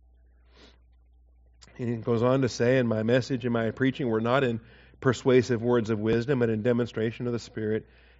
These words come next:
and of power." So those kind of admissions, I think, are interesting. Um, also, at the end of Acts eighteen, uh, as he's getting ready to leave town,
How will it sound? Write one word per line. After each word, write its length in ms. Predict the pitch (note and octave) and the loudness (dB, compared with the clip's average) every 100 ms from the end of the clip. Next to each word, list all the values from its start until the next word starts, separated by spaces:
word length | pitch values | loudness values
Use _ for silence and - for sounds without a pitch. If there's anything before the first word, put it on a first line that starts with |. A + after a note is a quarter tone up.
| - | -8
and 240 | A2 A2 | -2 0
of 280 | G#2 G#2 G#2+ - - - | 2 0 -4 -8 -20 -20
power." 600 | - C#3+ B2 G#2 F#2 - _ _ - - - | -8 0 2 2 -2 -10 _ _ -20 -20 -12
So 240 | - C#3 - - - | 0 0 0 -12 -2
those 240 | A#2+ F3 G3 | 6 6 6
kind 240 | - F#3+ | 2 4
of 80 | E3+ | 4
admissions, 640 | E3 D#3 F3 - C3 B2 | 4 4 2 2 0 2
I 80 | B2+ | 2
think, 240 | D3+ C#3 | 2 0
are 100 | B2+ | 2
interesting. 560 | C3+ C3+ A2+ - G2+ F#2 _ - - - - - | 2 0 -4 -4 -8 -8 _ -20 -20 -20 -20 -8
Um, 300 | D#3+ C#3 C#3 C3 | 2 4 4 2
also, 600 | D#3+ G#3+ - B2+ F#2+ - _ _ _ _ _ _ _ _ _ _ _ _ _ _ - | 2 2 2 0 0 -10 _ _ _ _ _ _ _ _ _ _ _ _ _ _ -6
at 100 | D3 | 0
the 160 | C3 D3 | 4 6
end 100 | E3 | 6
of 80 | |
Acts 240 | D3 D3 D3 | 4 2 0
eighteen, 540 | C3+ C3 C3+ C3 D#3 - - - - | 0 0 0 0 -2 -8 -20 -20 0
uh, 460 | C#3 C3 B2 B2 B2+ B2+ A#2+ | 4 6 6 4 2 -2 -6
as 160 | C3+ B2 | -4 -2
he's 120 | A#2 | 0
getting 220 | D#3+ C3+ | 2 2
ready 180 | D3+ C#3 | 2 2
to 80 | A2+ | 2
leave 320 | B2 F3 G#3 | 2 2 0
town, 480 | - B2+ A2+ A#2 | 0 0 2 0